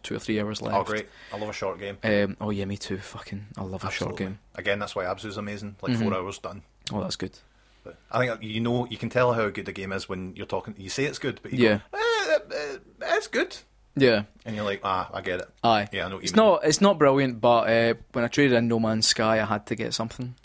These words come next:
Speaker 2: How
Speaker 1: So
Speaker 2: good did it feel trading in No Man's Sky? I felt incredible.
Speaker 1: Oh.
Speaker 2: So empowering.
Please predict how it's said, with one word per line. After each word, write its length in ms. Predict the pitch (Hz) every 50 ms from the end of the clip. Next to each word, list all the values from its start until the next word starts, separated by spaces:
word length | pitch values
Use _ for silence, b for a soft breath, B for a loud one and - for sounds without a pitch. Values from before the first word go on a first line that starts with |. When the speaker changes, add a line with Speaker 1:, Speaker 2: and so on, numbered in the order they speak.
| - _ _ _ B B B B B - -
Speaker 2:
How 100 | - 127
Speaker 1:
So 120 | 131 117
Speaker 2:
good 120 | 117 117
did 120 | 127 131 131
it 80 | 117
feel 160 | - 135 127 120
trading 240 | - 101 98 95 90
in 100 | 90 87
No 120 | 90 87
Man's 220 | 87 87 90 87 -
Sky? 220 | - 90 101 117
I 60 | 131
felt 200 | - - 107 71
incredible. 520 | - - - 95 101 127 147 147 170 147 - - -
Speaker 1:
Oh. 160 | 110 98 92 B B B B B B B _ _ -
Speaker 2:
So 140 | - 127 139
empowering. 520 | 139 127 - 98 98 127 151 175 170